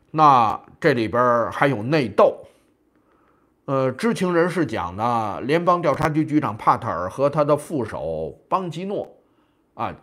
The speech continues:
原来是支持公布这些文件的。结果在白宫和邦迪开了这个简报会之后，这俩人当时没在场，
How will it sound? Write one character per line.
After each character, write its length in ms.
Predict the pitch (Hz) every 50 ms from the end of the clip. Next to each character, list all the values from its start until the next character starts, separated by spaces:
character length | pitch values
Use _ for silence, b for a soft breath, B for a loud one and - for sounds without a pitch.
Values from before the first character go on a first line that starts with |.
| _
原 220 | - 139 156 - 180
来 120 | 180 170
是 160 | 165 170 143 120
支 300 | - - 247 294 294 254
持 220 | 156 - - 113 113
公 360 | 113 113 147 139 135 143 123
布 180 | 139 127 110
这 140 | 95 101 92
些 160 | 82 - 104
文 200 | 98 90 85 80
件 180 | 80 82 - 76 71 71
的。 80 | - - _ _ _ _ _ _ _ _ _ _ _ _ _ _ _ _ _ _ _ _ _ _ _ _ _ _ _ _ _ _
结 160 | - 196 208
果 120 | 175 165 147
在 280 | 127 196 185 170 160
白 260 | 123 117 151 165 190
宫 300 | 180 170 202 208 220 - - - _ _ _ _ _ _ _ _ _ _ _ _ _ _
和 680 | - - - 143 143 151 156 160 156 156 147 113 - - - _ _ -
邦 240 | - 175 160 165 147
迪 240 | 135 127 147 175 -
开 280 | - - - 180 170
了 140 | 160 160 160
这 140 | 160 156 123
个 80 | 127
简 200 | - - 101 92
报 160 | 107 156 160 147
会 220 | 151 175 143 127
之 160 | - - 185
后， 340 | - - - - - - - - _ _ _ _ _ _ _ _ _ _ _ _ _ _ _ _ _ _ _ _ _
这 180 | - 269 254 175
俩 220 | - 87 67 -
人 200 | - 82 95 110
当 160 | 113 117 120 110
时 80 | 117
没 180 | 101 101 92 95
在 160 | 104 98 80
场， 240 | - - - -